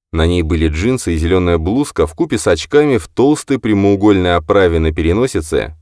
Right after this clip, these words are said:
придававшими её облику некую школярскую сексуальность.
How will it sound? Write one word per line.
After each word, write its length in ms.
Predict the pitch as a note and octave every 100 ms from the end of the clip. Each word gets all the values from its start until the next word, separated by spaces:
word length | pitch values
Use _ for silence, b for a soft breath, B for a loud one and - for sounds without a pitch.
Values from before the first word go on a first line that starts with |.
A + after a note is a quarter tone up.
| -
придававшими 760 | F#2+ E2 E2 A#2+ - G#2+ F2+
её 360 | D#2+ E2+ E2 F2+
облику 460 | C3 G#2+ D#2+ E2
некую 460 | D#2+ B2+ D3 C#3+ B2+
школярскую 680 | - F2 D2+ E2 D#2+ - E2
сексуальность. 840 | - D#2+ - D#2+ C2+ G1+ - _